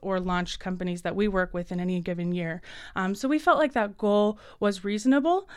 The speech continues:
Um, and the f-, the thing is about early stage companies is that the first idea might not be the one that makes it. Um, the idea is kind of getting it up and off the ground and playing with it,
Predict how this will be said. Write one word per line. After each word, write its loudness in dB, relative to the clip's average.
Um, 4
and 6
the 8
f-, -2
the -2
thing 2
is 0
about 4
early 2
stage 0
companies 2
is 0
that 0
the 0
first 4
idea 6
might 4
not -2
be 0
the 0
one 0
that -4
makes -6
it. -6
Um, 2
the 4
idea 6
is 0
kind -2
of -4
getting 2
it -2
up -2
and 0
off -6
the -4
ground 0
and -6
playing 2
with -4
it, 0